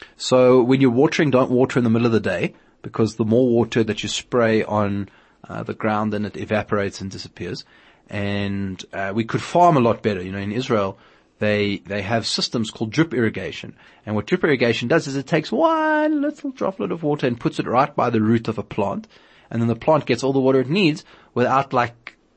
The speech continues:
having a sprinkler system which sprays it into, into the air. So that's, that's, uh, fixing leaks. You know, if you have leaks in your house, see how you can fix them and, uh, make sure that they're not there anymore.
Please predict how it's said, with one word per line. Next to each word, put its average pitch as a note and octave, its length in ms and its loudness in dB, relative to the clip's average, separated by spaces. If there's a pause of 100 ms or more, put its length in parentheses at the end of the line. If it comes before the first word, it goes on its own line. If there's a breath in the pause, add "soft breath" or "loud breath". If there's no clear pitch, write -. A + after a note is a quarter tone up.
having B2 300 -2
a C3+ 40 -2
sprinkler D3 440 0
system A2+ 340 -2
which G2+ 140 -4
sprays A#2 460 0
it G#2+ 200 -2 (420 loud breath)
into, A2 640 0
into G#2+ 260 -6
the G2+ 220 -2
air. G2+ 220 -4
So - 160 -10
that's, B2 220 -6
that's, - 340 -8
uh, G#2+ 60 -8 (320)
fixing - 520 -2
leaks. - 480 0 (240 soft breath)
You A2+ 80 -6
know, A2 80 -2
if - 200 -6
you A2 80 -4
have A2 180 -2
leaks A2+ 280 -4
in A#2+ 80 -2
your A2+ 120 -4
house, A#2 360 -4 (320 soft breath)
see - 260 -6
how A2 120 -2
you A2 180 2
can G2+ 180 -12
fix - 320 -6
them A#2+ 240 -2
and, G2 280 -4
uh, F2+ 240 -6
make G2 200 -10
sure - 160 -8
that G2 120 -10
they're G2 140 -10
not F#2+ 200 -14
there A2+ 220 0
anymore. B2 400 -4